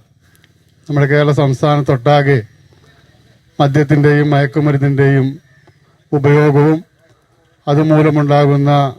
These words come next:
പ്രശ്നങ്ങളും. ഏതാനും ദിവസങ്ങൾക്ക് മുമ്പ് നമുക്കറിയാം, നമ്മുടെ തൊട്ടടുത്ത പ്രദേശത്ത് ഈ പുഴക്കക്കരെ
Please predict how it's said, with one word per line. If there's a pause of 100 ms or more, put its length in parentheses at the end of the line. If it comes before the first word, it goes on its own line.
(140)
പ്രശ്നങ്ങളും. (1040)
ഏതാനും
ദിവസങ്ങൾക്ക്
മുമ്പ്
നമുക്കറിയാം,
നമ്മുടെ
തൊട്ടടുത്ത
പ്രദേശത്ത് (640)
ഈ
പുഴക്കക്കരെ